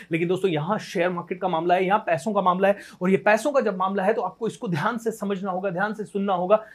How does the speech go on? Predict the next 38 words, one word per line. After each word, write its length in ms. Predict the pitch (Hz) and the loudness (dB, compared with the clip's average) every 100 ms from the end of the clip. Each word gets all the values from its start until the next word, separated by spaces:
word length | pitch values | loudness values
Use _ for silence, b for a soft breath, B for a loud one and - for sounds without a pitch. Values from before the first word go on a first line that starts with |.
| B | B
और 120 | 175 156 | 0 0
ध्यान 260 | 165 240 | 0 0
से 120 | 233 | -2
समझने 380 | 226 196 208 208 | -2 0 0 0
और 120 | 190 | -2
सुनने 300 | 151 180 190 | -4 -6 -4
के 80 | 175 | -2
लिए 140 | 170 175 | -2 -2
मेरा 420 | 147 165 262 285 | 0 2 6 6
रिकमेंडेशन 680 | 233 226 226 214 214 214 220 - | 6 2 0 2 0 0 -4 -2
इस 160 | 262 | -2
बुक 220 | 220 220 - | -2 -2 0
के 100 | 196 | 0
लिए 180 | 185 | 2
ये 160 | 170 180 | 2 4
है, 240 | 220 - B B | 4 2 B B
सुने 640 | - - - 247 262 294 - _ - | -14 -6 4 8 8 6 -2 _ -2
और 240 | 190 233 | 2 4
उसको 260 | 208 - 202 | 2 0 -2
हाथों 320 | 151 165 190 | 0 -2 0
हाथ 160 | 180 180 | -4 -2
नोट्स 340 | 156 156 180 - | -2 -2 -2 -4
बना 220 | 170 156 | -4 -2
लें 200 | 156 175 175 B | -4 -6 -10 B
और 140 | 147 156 | -2 2
नोट्स 360 | 165 233 247 208 | 6 6 6 0
बना 200 | 196 190 | -4 0
के 140 | 202 | 0
समझें 600 | 196 - 185 185 175 208 B B - | 0 -2 -2 0 0 -2 B B 0
और 120 | 226 | 2
उसके 180 | 226 262 | 4 6
बाद 160 | 240 | 6
उसे 180 | 247 254 | 6 0
चार्ट 320 | 247 226 240 | 4 2 2
पे 100 | - | 0
अप्लाई 300 | 214 196 202 | -2 0 -2
करके 260 | 196 175 185 | -2 -4 -2
देखें, 300 | 165 156 | -2 -2